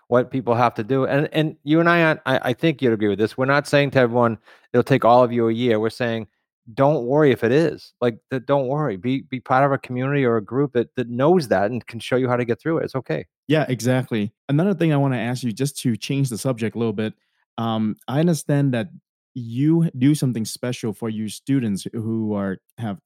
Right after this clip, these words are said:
Speaker 2: hit the cap off. Um,
Speaker 1: Mm-hmm.
Speaker 2: you, what exactly is the, is the cap off, and can you explain what you do with them with the Wheels Up program?
Speaker 1: Yeah, you did some really good homework. I'm impressed. <laughs>
Speaker 2: <laughs>
Speaker 1: Um, so, uh,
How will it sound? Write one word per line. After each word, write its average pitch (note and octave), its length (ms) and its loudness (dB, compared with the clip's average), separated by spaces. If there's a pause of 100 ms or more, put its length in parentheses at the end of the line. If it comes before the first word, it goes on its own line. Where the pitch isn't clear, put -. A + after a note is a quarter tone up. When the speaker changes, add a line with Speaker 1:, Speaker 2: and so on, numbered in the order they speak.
(160)
Speaker 2:
hit C3+ 180 -6
the - 80 -10
cap C3+ 300 -6
off. G3 280 -6 (520)
Um, G2+ 120 -4
Speaker 1:
Mm-hmm. G#2 240 0
Speaker 2:
you, A2+ 260 -2
what D#3 540 -2
exactly D3 380 0
is A#2 100 -2
the, A#2+ 180 -4
is A#2 140 -4
the G#2 80 -8
cap A2+ 260 -4
off, G#2+ 180 -2
and G#2+ 240 -2 (140)
can A#2+ 140 -2
you A#2+ 180 -2
explain B2 340 -4
what B2 160 0
you A2+ 80 -4
do A#2 200 0
with A2 160 -4
them A2 200 -2
with G#2+ 180 -4
the G#2+ 80 -2
Wheels G#2+ 280 0
Up G2+ 160 -6
program? G2 420 -2 (120)
Speaker 1:
Yeah, D#3 160 6
you C3+ 140 4
did F#3+ 180 4
some E3 120 4
really C#3 200 6
good B2 120 4
homework. B2+ 380 2
I'm A2+ 140 0
impressed. A2+ 460 0
<laughs> - 40 -4 (260)
Speaker 2:
<laughs> F3 560 0 (160)
Speaker 1:
Um, B2+ 380 4 (240)
so, D3 540 2 (120)
uh, - 240 -16